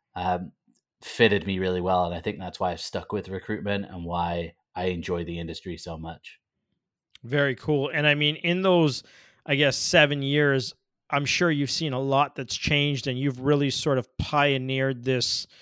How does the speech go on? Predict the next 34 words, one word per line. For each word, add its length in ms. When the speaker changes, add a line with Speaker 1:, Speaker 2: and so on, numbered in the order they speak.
Speaker 2:
utilizing 720
of 80
social 520
media 400
to 160
create 480
opportunities 1000
that 120
are 160
different 560
than 260
that 260
outbound 600
approach 640
where 200
you're 200
constantly 560
picking 340
up 120
the 80
phone 500
and 180
calling 460
people. 600
Speaker 1:
Yeah. 140
Speaker 2:
How 280
has 140
that 200
worked 240
for 160
you? 180
Speaker 1:
Yeah, 140
I 20
think, 200